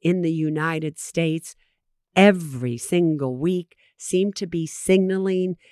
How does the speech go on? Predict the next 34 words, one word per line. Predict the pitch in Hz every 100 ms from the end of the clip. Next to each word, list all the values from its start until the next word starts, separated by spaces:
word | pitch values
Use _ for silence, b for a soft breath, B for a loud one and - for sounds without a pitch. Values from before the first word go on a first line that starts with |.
| b -
that | 123 -
something | - 156 - 180 170
is | - 131 117
radically | 127 135 131 - - 113
wrong. | 110 160 180 170 170 160 _ b b b
Next | 135 151 - -
week, | 180 190 -
we | 151
will | 135 117 -
absolutely | 151 160 - - 147 143 127 131
see | - - 180 180 185 - b b b _
if | 135 -
Powell | - 151 131 127
raises | 120 160 175 - 190 180 170 b b -
the |
Fed | 123 - 120 -
funds | - 156 165
rate | 170 165
again, | 156 147 151 160
which | 139 -
of | 113
course | - 143 143 -
he's | 123 -
going | 135 156 156
to, | - 165 139 b b _
but | 131 -
we'll | 127
see | - - 180 175 175 - _
what | - 135 175 -
is | 165 156
it | 170 -
that | 139
he | 135 127
says | - - 151 147 147 147